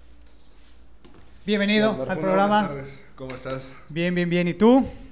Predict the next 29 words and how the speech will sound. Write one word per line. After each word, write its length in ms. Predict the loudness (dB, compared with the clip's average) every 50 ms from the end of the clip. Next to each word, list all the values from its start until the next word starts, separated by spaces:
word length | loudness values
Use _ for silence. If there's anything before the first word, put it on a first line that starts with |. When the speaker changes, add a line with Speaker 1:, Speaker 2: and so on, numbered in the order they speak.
| -20 -18
Speaker 2:
Bien, 280 | -16 -16 -14 -14 -14 -14
gracias. 640 | -12 -12 -12 -12 -12 -12 -12 -12 -12 -12 -12 -12 -6 -2
Speaker 1:
Oye, 220 | 0 0 0 2
pues, 160 | 0 0 0
primero 180 | 2 2 2 2
que 60 | 2
nada, 160 | 2 2 2
agradecerte 420 | 2 2 2 0 0 -2 -4 -6 -6
por 120 | -6 -6
tomarte 280 | -4 -4 -4 -4 -4 -6
el 80 | -8
tiempo 180 | -8 -8 -8 -8
por 160 | -6 -6 -6
estar 320 | -6 -6 -4 -2 -2 0 0
aquí. 360 | -2 -2 -4 -4 -4 -4 -6 -10 -16 -20 -20 -20 -18 -12 -10
Este, 320 | -10 -10 -10 -10 -10 -10
sé 180 | -8 -6 -6 -6
que, 100 | -8 -10
pues, 200 | -12 -14 -18 -10
todo 180 | -6 -4 -4
el 60 | -4 -4
mundo 160 | -6 -6 -6
tiene 180 | -6 -8 -8
sus 140 | -8 -8 -8
responsabilidades, 540 | -10 -10 -10 -10 -10 -6 -2 0 0 0 -2
sus 80 | -4 -8
cosas 180 | -8 -8 -6 -6
que 80 | -6
hacer, 400 | -4 -2 0 0 2 0 0 -4